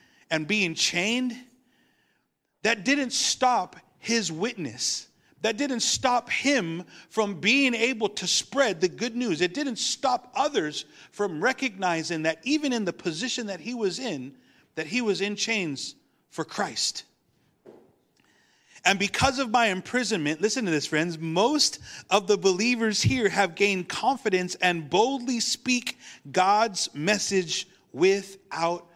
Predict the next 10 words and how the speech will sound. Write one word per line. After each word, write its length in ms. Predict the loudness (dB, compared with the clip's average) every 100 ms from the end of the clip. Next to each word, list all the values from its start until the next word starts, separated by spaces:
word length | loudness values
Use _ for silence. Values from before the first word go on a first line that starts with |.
| _
fear." 480 | -20 -6 -4 -4 -6 -20 _ _ _ _ _ _ _ _ _ _ _ _ _ _ _ 0
And 120 | 2
so 320 | 4 4 2
we're 140 | 2 2
seeing 680 | 4 4 4 2 0 -6 -20 2
that 200 | 2 4
the 100 | 0
Apostle 560 | 0 -4 -2 -2 -4
Paul's 560 | -8 -6 2 2 2 0
life 640 | 2 2 2 -6 -14 -18